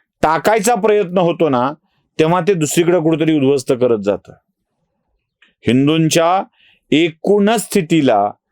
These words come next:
एकूणच मानसिकतेला बदनाम करण्यासाठीचा हा प्रकार होता. अहो, हिंदू असे प्रकार कधीच करत नाही,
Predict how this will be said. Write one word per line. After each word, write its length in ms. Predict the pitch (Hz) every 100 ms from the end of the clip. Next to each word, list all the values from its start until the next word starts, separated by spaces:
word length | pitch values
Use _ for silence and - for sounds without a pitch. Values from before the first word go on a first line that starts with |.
| _ _ _ _
एकूणच 540 | 123 139 170 185 190 147
मानसिकतेला 1000 | 120 139 170 160 208 170 185 160 143
बदनाम 760 | 160 117 131 131 147 175 226 226
करण्यासाठीचा 840 | 208 208 208 190 190 170 190 175
हा 100 | 160
प्रकार 360 | 151 131 117 107
होता. 280 | 98 73 67 _ _ _ _ _ _ -
अहो, 160 | 123
हिंदू 460 | 127 117 127 131 156 -
असे 240 | 117 147
प्रकार 420 | 143 131 120 135 139
कधीच 400 | 131 113 127 -
करत 360 | 120 113 -
नाही, 180 | 92